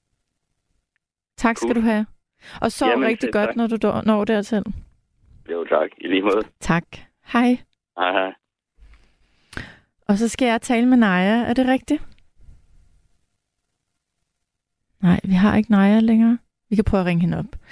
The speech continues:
Speaker 1: Det er helt okay. Øh, David skriver, at... Øh, hvad er det? Der var den. Øh,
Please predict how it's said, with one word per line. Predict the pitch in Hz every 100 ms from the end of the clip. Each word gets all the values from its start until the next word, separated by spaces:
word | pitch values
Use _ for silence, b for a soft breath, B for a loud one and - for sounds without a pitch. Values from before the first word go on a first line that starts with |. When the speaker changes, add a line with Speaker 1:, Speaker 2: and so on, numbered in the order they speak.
| B B B B B B _ _
Speaker 1:
Det | 220 -
er | 175
helt | 170 190 -
okay. | 65 - - - - -
Øh, | 196 185
David | 226 220 226 247 240
skriver, | - - 208 208 - 214 214 -
at... | 190 - - _ _ 202
Øh, | 190 180 175 185 - - - - - - - -
hvad | 220
er | 208
det? | 202 - _ _ _ _ -
Der | 190
var | - -
den. | - 190 -
Øh, | 196 196